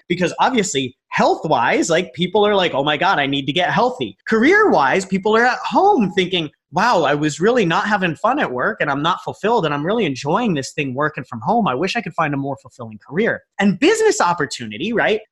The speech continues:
People are losing jobs. And when people lose jobs, entrepreneurship rises. Entrepreneurship rises. Our clients in health, career, and business opportunity spaces are already seeing big swings and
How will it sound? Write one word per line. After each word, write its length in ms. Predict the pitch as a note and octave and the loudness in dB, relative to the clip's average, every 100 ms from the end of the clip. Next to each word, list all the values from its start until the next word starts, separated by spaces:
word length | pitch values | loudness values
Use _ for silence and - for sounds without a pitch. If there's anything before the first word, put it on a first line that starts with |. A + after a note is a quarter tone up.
| - | -2
People 240 | C4+ E4 | 0 4
are 100 | F#4+ | 4
losing 360 | G#3+ F3+ F3 G#3+ | 4 2 2 0
jobs. 480 | A3 C#4 D#4+ C3 - | 0 0 0 -2 -4
And 120 | F3 | -2
when 80 | G3+ | 0
people 260 | C#4 F#4 | 0 4
lose 220 | F#4+ E4+ - | 4 4 2
jobs, 440 | - A#2 D3+ A3+ - _ | -6 -4 -4 -4 -10 _
entrepreneurship 840 | E3+ G#3 - G#3+ G#3+ F3+ F3+ - F#3 _ C3 C3 | -4 -2 -4 -6 -2 0 -2 -4 -8 _ -20 -8
rises. 840 | D3 F#3 A#3+ A3+ E3+ C3+ - - - _ _ | -6 0 0 0 0 -2 -4 -16 -18 _ _
Entrepreneurship 680 | F#3 G#3+ C4+ C4+ C#4 - - | -2 -2 0 2 2 0 -4
rises. 560 | D#3 D3 F3 A#3 G3 A#2+ | -4 -4 -2 -2 -2 -2
Our 140 | F3+ G3 | -2 -2
clients 460 | - A#3+ C4+ B3+ | 0 0 0 0
in 160 | F3+ D#3 _ | -2 -4 _
health, 320 | - A#3+ C#4+ - - | 0 2 2 -4 -10
career, 320 | - F#3+ A3 | 0 4 4
and 100 | A#3 | 4
business 240 | F#3+ A3 A3+ | 2 2 2
opportunity 460 | A3 G#3 G#3+ G3+ | 0 -2 -2 -2
spaces 320 | G3 F#3+ F3 F#3+ | -2 -4 -2 -2
are 120 | F#3 | -2
already 260 | F#3 A3+ C4+ | 0 0 0
seeing 320 | - B3+ G3 | -2 -2 0
big 200 | F3 G#3 | 0 -2
swings 260 | - G#3 F3+ | -2 -4 -2
and 140 | E3 | -4